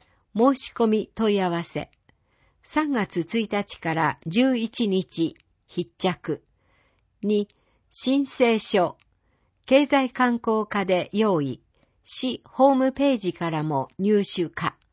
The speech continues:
を、郵送または経済観光課窓口へ。写真があります。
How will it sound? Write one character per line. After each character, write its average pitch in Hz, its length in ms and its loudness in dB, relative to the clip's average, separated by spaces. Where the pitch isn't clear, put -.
を、 208 260 2
郵 285 240 4
送 240 480 2
ま 214 180 0
た 262 200 0
は 151 280 0
経 285 220 4
済 269 260 2
観 254 260 2
光 226 280 2
課 - 360 0
窓 208 340 2
口 160 340 -2
へ。 139 160 -2
写 247 220 0
真 233 320 -2
が 190 140 0
あ 165 60 0
り 165 140 -2
ま 147 140 -2
す。 - 280 -14